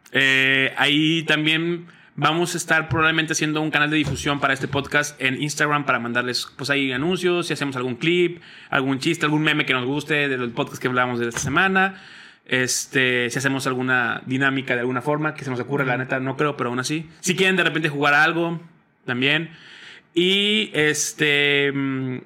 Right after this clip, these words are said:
Speaker 1: y ¿qué más? Pues siguen otro podcast también en Rafa M T Z, Hablemos de Cine, es el nombre del podcast, también lo podemos buscar en Spotify. Las redes sociales de Abraham.
Speaker 2: Not Real Abraham, en todos.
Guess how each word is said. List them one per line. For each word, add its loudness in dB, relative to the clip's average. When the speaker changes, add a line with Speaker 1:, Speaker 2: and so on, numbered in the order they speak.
Speaker 1:
y 0
¿qué -2
más? -2
Pues 0
siguen 4
otro 2
podcast 0
también 0
en -2
Rafa 2
M 2
T -4
Z, 0
Hablemos 2
de 2
Cine, 0
es -4
el -4
nombre 0
del -6
podcast, -4
también -2
lo -4
podemos -4
buscar 0
en -2
Spotify. -2
Las 2
redes 2
sociales 0
de 0
Abraham. 0
Speaker 2:
Not -2
Real 2
Abraham, -4
en -10
todos. -6